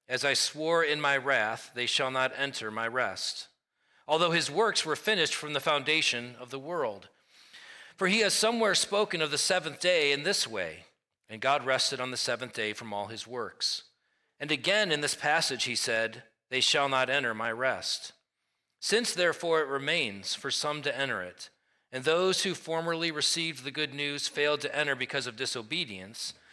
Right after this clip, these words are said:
again he appoints a certain day, today, saying through David so long afterward, in the words already quoted, 'Today if you hear his voice, do not harden your hearts.' For if Joshua had given them rest,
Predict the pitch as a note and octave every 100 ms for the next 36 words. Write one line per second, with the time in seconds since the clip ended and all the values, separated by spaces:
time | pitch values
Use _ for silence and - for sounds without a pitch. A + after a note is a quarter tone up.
0 | - - C3+ A#2+ G3+ E3 C#3+ C#3+ C#3+ -
1 | E3+ E3 C#3+ - F3+ F3+ E3+ D#3+ F3 A2
2 | E2 - _ _ _ - - D#3 E3+ G#2
3 | D#2+ - _ _ _ _ _ - F3+ G#3+
4 | G#3+ G#3+ F3+ F#3+ G#3 A#2 G2 F#2+ D#3+ E3
5 | E3 E3+ C#3+ D#3 - A2+ G2 F#2 F#2+ -
6 | - C3 B2+ D#3 D#3+ D#3+ D3 C3 D3+ D#3
7 | D3 - D#3+ D#3 G2+ F2+ F#2 - _ _
8 | _ C#3+ C#3 E3 E3+ D#3+ D#3+ C3+ E3 D#3
9 | D#3 - D3 C3 F2 - - - - _
10 | - D#3+ E3 D#3+ C#3 D#3 B2+ A#2+ B2+ C3
11 | C#3+ B2+ F2+ - - - _ _ _ _
12 | _ - D3+ A#2+ D#3+ G3 G3 F3+ D3 C#3+
13 | B2 D3 C#3 B2 B2+ D3 A2 F#2+ -